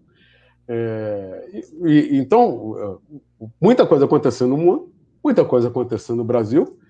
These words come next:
setenta, principalmente sessenta e oito em diante, né, que você tinha aquele, é, aquele movimento. A ditadura aqui no Brasil, o pau tava cantando mesmo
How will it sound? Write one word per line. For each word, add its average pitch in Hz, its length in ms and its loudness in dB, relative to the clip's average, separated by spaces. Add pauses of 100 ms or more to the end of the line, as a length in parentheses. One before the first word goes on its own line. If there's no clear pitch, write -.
(340)
setenta, 127 760 0 (440)
principalmente 117 640 -4
sessenta 120 140 -4
e 120 40 0
oito 123 440 0
em 131 100 -8
diante, 113 360 -2
né, 110 100 -6
que 113 60 -16
você 131 120 -2
tinha 131 120 -2
aquele, 117 260 -4 (240)
é, - 220 -16 (140)
aquele 113 160 -10
movimento. 117 360 -4 (280)
A 156 80 4
ditadura 147 480 2
aqui 151 160 0
no 147 80 0
Brasil, 127 360 2
o 127 100 -2
pau 156 220 4
tava 139 260 2
cantando 127 440 -4
mesmo 147 340 2